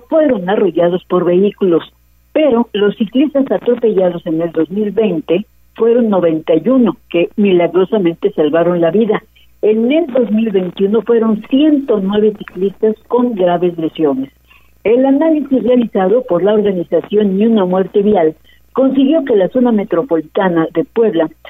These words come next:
pues, ocupa lamentablemente el tercer lugar nacional en el país, con más peatones y ciclistas fallecidos y atropellados. Por eso, la diputada Guadalupe Leal Rodríguez, que ha realizado jornadas para el rescate de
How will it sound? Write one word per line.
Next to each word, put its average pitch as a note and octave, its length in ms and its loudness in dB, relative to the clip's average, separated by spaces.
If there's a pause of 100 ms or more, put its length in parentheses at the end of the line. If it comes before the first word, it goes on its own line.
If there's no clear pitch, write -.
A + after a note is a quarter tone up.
(160)
pues, A3 160 2 (120)
ocupa A#3 440 -2
lamentablemente F#3+ 920 -2
el D#3+ 100 -4
tercer G#3+ 400 -2
lugar F3 320 0
nacional E3+ 500 -2
en F3 140 0
el G3+ 100 0
país, G3+ 320 0 (380)
con A3 240 2
más C#4 260 0
peatones G3+ 560 0
y A#3+ 120 -4
ciclistas F#3 640 -4
fallecidos F3+ 640 -2
y F3+ 60 0
atropellados. C#3+ 760 -2 (420)
Por F#3+ 160 0
eso, A#3+ 300 2
la G#3+ 160 2
diputada F#3+ 540 -2
Guadalupe E3+ 580 0
Leal E3+ 260 2
Rodríguez, F3+ 540 -2 (400)
que A3 100 -2
ha C4 80 0
realizado A#3 600 0
jornadas F#3+ 920 -2
para E3+ 220 -2
el D#3+ 120 -4
rescate G#3 480 -2
de E3+ 140 0